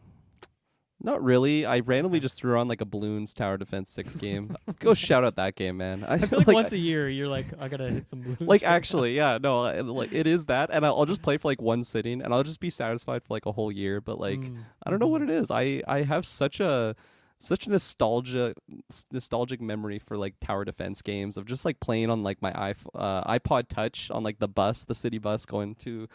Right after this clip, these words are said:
Speaker 1: <laughs> there and back from school and whatnot, and just killing time. And I,
Speaker 2: Mm-hmm.
Speaker 1: I, obviously, I love my strategy games, so I, I, and Bloons Tower Defense six. It's multiplayer too. I played with a friend a couple
Speaker 2: Oh,
Speaker 1: times.
Speaker 2: damn.
Speaker 1: It is
Speaker 2: Nice.
Speaker 1: yeah, it's, it's fantastic.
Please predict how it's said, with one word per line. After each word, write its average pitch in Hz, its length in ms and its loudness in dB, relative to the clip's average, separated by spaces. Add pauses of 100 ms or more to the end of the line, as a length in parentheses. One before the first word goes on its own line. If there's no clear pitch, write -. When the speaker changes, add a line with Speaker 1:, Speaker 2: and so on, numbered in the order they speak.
Speaker 1:
<laughs> - 160 -18
there 190 220 6
and 139 80 -2
back 123 220 -2
from 117 160 -10
school 117 320 -6
and 117 80 -6
whatnot, 113 320 -6
and 113 80 -10
just 117 140 -12
killing 110 260 -6
time. 104 340 -6
And 101 100 -12 (300)
I, - 120 0
Speaker 2:
Mm-hmm. - 160 -2
Speaker 1:
I, 127 160 4 (200)
obviously, 117 380 0
I 107 40 0
love 107 200 -2
my 104 80 -2
strategy 101 420 -4
games, 101 380 -6
so 98 260 -6 (340)
I, 110 400 0
I, 107 360 -4
and 104 280 -4 (280)
Bloons 117 260 -2
Tower 120 180 0
Defense 120 280 -6
six. 101 300 -4
It's 135 100 -14
multiplayer 160 500 2
too. 147 360 2
I - 40 -6
played 123 160 2
with 123 140 4
a 98 40 -4
friend 107 240 -2
a 120 40 -6
couple 120 260 -4
Speaker 2:
Oh, 120 80 2
Speaker 1:
times. 123 260 -2
Speaker 2:
damn. - 80 -6
Speaker 1:
It 120 80 -6
is 104 140 -4
Speaker 2:
Nice. 120 280 -12 (300)
Speaker 1:
yeah, - 220 -6
it's, 107 260 -6
it's - 160 -6
fantastic. - 680 -10